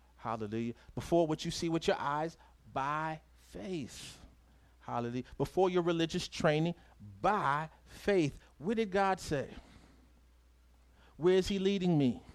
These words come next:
How does he want me to deal with this? Hallelujah. Glory to God. Hallelujah. Something was birthed in this woman. That something was, uh, uh, she was convinced that if she touched Jesus, she would be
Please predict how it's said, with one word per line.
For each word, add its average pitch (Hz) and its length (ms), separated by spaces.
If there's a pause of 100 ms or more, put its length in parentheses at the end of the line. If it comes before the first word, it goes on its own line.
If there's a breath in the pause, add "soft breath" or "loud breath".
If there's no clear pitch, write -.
(600 loud breath)
How 170 180
does 180 140
he 202 100
want 185 200
me 185 80
to 185 100
deal 185 240
with 185 140
this? - 520 (440 soft breath)
Hallelujah. 151 840 (240 soft breath)
Glory 160 220
to 151 80
God. 139 520 (280 soft breath)
Hallelujah. 151 580 (180 soft breath)
Something 214 600
was 196 160
birthed 165 580 (100)
in 180 220
this 175 200
woman. 131 360
That 117 120
something 180 440
was, 175 300 (260 loud breath)
uh, 156 60 (120)
uh, 147 100 (180)
she - 160
was 147 180
convinced 165 760 (380 soft breath)
that 165 400
if 160 200
she 160 320
touched - 460
Jesus, 127 600 (220 soft breath)
she 196 520 (200)
would 175 340
be 160 240